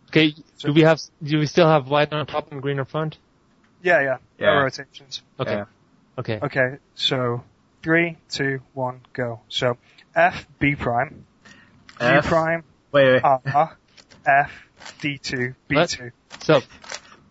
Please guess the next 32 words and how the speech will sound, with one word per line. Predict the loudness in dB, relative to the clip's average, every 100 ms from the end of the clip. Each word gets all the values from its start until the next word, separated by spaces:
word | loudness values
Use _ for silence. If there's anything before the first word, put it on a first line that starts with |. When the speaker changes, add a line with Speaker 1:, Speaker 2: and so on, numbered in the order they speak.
| _
Speaker 3:
<laughs> | -6 -4 -4 -6 -6 -8 -6 -2 -2 -2 -8 -8 -8 -14 -6
I | -2 2
got | 2 2
you, | -2
dude. | -4 -6 -8 _ _ _ -8
I | -4
got | -4 -4 -4
you. |
Speaker 2:
So, | -4 -4 _ _ _ _ _ _ _ _ _ _ _ -20
d-, | -20 _ -10
did | -4
you | -2
both | 2 2 4
get | 2 4
that? | 2 2 -8 _ _ _ _ _ _ -8
Speaker 3:
Yeah. | -4 -4 -6 _ _ _ _ _ _ _ -14
Speaker 2:
Okay, | -2 4
Speaker 1:
I |
don't | 4 6
Speaker 2:
so |
Speaker 1:
know. | 4 2 0 _ _ _ _ _ _ -16
Speaker 2:
F- | -6
Speaker 1:
I | -2
think | 2 4
I |
did | 4 2
five | 2 2
moves | 2 0 0
so | -6 -12
far. | -8 -8 -8 -10 _ -20 -20 _ _ -14 -10
Speaker 2:
I, | -2
I, | -2